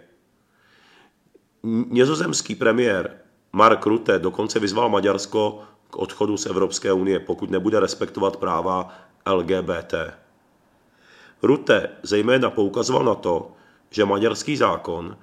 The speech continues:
jež zakazuje, jenž zakazuje šířit mezi mladými lidmi do osmnácti let jakékoliv materiály zobrazující nebo propagující homosexualitu a změnu pohlaví, je v rozporu s evropskými hodnotami.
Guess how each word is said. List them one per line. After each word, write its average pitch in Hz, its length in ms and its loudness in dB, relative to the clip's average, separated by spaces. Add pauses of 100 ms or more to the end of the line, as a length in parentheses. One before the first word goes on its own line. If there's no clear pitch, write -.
(340)
jež 107 280 2
zakazuje, 110 760 4
jenž 110 260 4
zakazuje 110 460 0
šířit 101 320 -4
mezi 110 220 -2
mladými 113 380 -2
lidmi 107 260 0
do 107 120 2
osmnácti 107 600 -2
let 85 340 -6 (480)
jakékoliv 120 500 4
materiály 110 520 4
zobrazující 107 580 0
nebo 110 220 2
propagující 110 640 0
homosexualitu 85 1080 -4 (380)
a 87 80 -6
změnu 104 280 2
pohlaví, 85 560 -2 (500)
je 107 140 4
v 92 60 2
rozporu 131 800 -2
s - 180 -10
evropskými 104 640 -2
hodnotami. 90 600 -4